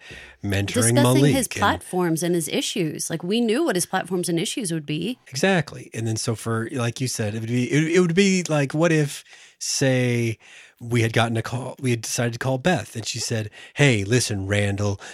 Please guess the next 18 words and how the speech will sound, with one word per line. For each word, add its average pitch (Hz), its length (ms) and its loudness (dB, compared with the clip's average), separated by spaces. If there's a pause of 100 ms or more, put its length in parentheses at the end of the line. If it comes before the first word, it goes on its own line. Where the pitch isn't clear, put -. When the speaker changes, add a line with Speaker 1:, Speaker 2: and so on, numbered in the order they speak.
Speaker 1:
you 156 180 4
may 151 140 6
have 127 100 2
been 123 160 2
elected 110 460 -2
senator, 117 460 2
but 110 180 -4
you're 139 220 4
great." 107 380 -2
And 123 100 -2
they've 131 40 0
been 139 160 0
like, 110 240 -4 (100)
"What?" 277 440 8
Speaker 2:
<laughs> 302 500 4 (380)
Well, 349 320 8
I 339 100 6
mean, 349 220 6